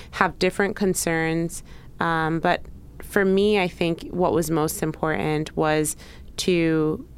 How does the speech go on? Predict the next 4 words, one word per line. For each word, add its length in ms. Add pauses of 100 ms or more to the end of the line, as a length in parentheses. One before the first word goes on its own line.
(140)
thank 920
the 80
president 640
for 540